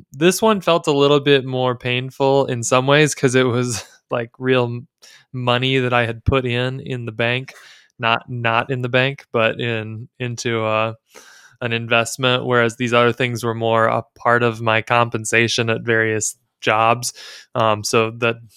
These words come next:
that didn't feel quite as personal. Um, but, uh, I, like, I'm just trying to say I have experienced <laughs> some loss in my days.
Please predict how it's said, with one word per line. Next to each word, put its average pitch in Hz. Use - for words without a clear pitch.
that 117
didn't 117
feel 117
quite 135
as 139
personal. 156
Um, 107
but, 123
uh, 135
I, 156
like, 156
I'm 151
just 165
trying 151
to 131
say 123
I 135
have 151
experienced 131
<laughs> -
some 131
loss 120
in 123
my 117
days. 120